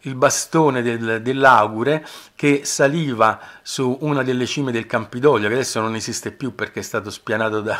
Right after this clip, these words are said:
dai massoni quando hanno fatto il cosiddetto altare della patria, no? Il monumento a Vittorio Emanuele secondo, e, ma lì saliva e co-, fa-, tracciava anche lì una,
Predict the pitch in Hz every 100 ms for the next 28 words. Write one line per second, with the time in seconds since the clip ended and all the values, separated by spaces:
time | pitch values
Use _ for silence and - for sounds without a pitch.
0 | 110 107 107 110 - 120 113 107 104 101
1 | 101 107 95 - 101 - - - - -
2 | 107 113 117 - 107 - 117 107 107 101
3 | 127 104 92 90 101 107 104 104 120 120
4 | 110 107 113 107 107 104 104 127 107 92
5 | 101 127 - - - - - - 165 170
6 | 180 202 277 - 196 190 233 254 254 -
7 | 180 175 - 165 165 147 - 165 139 -
8 | 175 175 175 156 170 170 170 180 135 104
9 | _ - 135 131 123 -